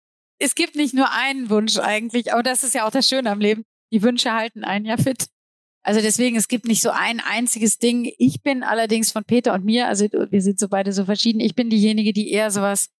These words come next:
ganz Kleines toll findet, nur so ein ganz paar Zimmer, so. Wir hatten schon die Gelegenheit, mal in so einem Kloster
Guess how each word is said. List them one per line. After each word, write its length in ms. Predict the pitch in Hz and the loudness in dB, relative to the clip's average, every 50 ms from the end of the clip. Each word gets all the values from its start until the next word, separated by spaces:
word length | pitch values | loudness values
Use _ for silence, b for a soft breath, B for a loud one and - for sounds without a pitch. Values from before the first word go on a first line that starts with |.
| _ - | _ -2
ganz 220 | - 202 - - - | -2 -2 -2 -2 -2
Kleines 680 | - - 196 208 214 214 240 247 262 - - - - - | 0 0 0 0 0 0 2 2 2 2 2 -2 -2 -2
toll 240 | - - 254 254 | 0 0 0 2
findet, 340 | - - 269 247 262 269 254 _ _ - | 2 0 0 2 0 -2 -2 _ _ -4
nur 160 | 208 208 208 | 0 0 2
so 100 | 208 220 | 2 2
ein 60 | 214 | 2
ganz 220 | 208 226 226 - - | 0 -2 -2 -2 -2
paar 160 | - 233 - | -2 -2 -2
Zimmer, 500 | - - 254 247 254 269 277 294 311 294 | 0 -2 0 0 2 2 2 2 0 0
so. 360 | 247 247 247 262 277 277 247 | 0 0 2 4 2 4 4
Wir 120 | 208 185 180 | 2 0 0
hatten 200 | 175 - 233 220 | 0 -2 -2 -2
schon 180 | - 214 208 | -2 0 2
die 100 | 196 196 | 2 2
Gelegenheit, 520 | 185 185 190 196 185 190 190 190 185 - 185 | 2 4 2 0 0 0 -2 -2 -2 -2 -2
mal 140 | 180 170 | -2 -2
in 120 | 165 180 175 | -2 -2 -2
so 80 | 185 | -4
einem 80 | 180 180 | -6 -6
Kloster 760 | - - - 190 185 196 196 - - 196 190 185 185 180 | -8 0 2 4 4 4 4 2 0 2 2 2 2 0